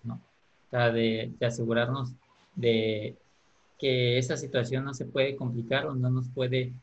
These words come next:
no puede comprometer nuestra salud, ¿vale? Primero, primero estás tú, porque de nada va a servir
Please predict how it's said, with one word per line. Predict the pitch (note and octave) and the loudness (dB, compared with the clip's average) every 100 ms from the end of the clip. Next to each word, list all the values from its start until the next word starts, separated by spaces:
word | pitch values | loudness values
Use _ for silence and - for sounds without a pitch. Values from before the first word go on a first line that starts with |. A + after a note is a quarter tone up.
| _ _ | _ _
no | C3 B2+ | -4 0
puede | C#3+ C3+ | 0 0
comprometer | C3 A#2+ A#2 A2+ A#2+ | 0 2 4 4 4
nuestra | A#2+ A#2+ - A#2+ | 2 0 0 -2
salud, | B2+ B2+ D#3 - _ _ _ | 0 0 -2 -6 _ _ _
¿vale? | B2 C#3+ C3 - _ _ - | -2 -2 -4 -12 _ _ -12
Primero, | D3+ A#2 B2 C3+ C#3 B2 A2+ - _ _ _ _ | -4 0 2 4 4 4 0 -6 _ _ _ _
primero | - B2+ B2+ C#3 | -2 2 2 2
estás | B2+ B2+ - | 0 -4 -4
tú, | D3+ F#3+ - _ _ _ _ - | -6 -6 -8 _ _ _ _ -6
porque | A#2 C3 A#2+ A#2 | -4 0 2 4
de | A#2 | 2
nada | A#2+ B2 | 2 4
va | B2 | 2
a | |
servir | B2+ C3 A#2+ B2+ C#3 F3 | 0 -2 -2 0 -2 -4